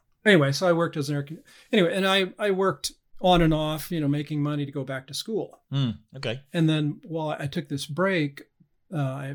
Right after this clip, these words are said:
Speaker 1: I bought myself a computer kit for a Poly eighty-eight by, uh, Polymorphic Systems, a, an S one hundred bus computer. It was in the kit form made by a company in California. And I, I bought that and assembled it.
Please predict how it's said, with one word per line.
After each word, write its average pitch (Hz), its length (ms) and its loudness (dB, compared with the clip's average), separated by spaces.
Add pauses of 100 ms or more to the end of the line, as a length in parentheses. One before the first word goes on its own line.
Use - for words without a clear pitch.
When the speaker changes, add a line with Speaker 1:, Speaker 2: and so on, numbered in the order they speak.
(140)
Speaker 1:
I 165 100 -6
bought 151 280 -6
myself 135 460 -4
a 120 100 -18 (100)
computer 143 540 -2
kit - 480 -2
for - 140 -8
a 127 60 -6
Poly 147 420 -2
eighty-eight 135 540 -8 (120)
by, 123 360 -10
uh, 151 160 -16 (540)
Polymorphic 143 600 2
Systems, 135 600 -8
a, 131 60 -14
an 139 280 -10
S 151 180 0
one 143 120 2
hundred 139 360 -4
bus 135 280 -6
computer. 135 720 -12
It 190 100 -20
was 135 340 -8 (280)
in 143 140 0
the 147 80 -10
kit - 280 0
form 135 500 -4 (140)
made 147 280 -2
by 135 100 -10
a 113 40 -14
company 139 360 -8
in 139 140 -12
California. 135 580 -14
And 143 100 -14
I, - 380 -8
I 170 40 2
bought 147 340 0
that 127 240 -6
and 120 100 -12
assembled 139 560 0
it. 127 240 -16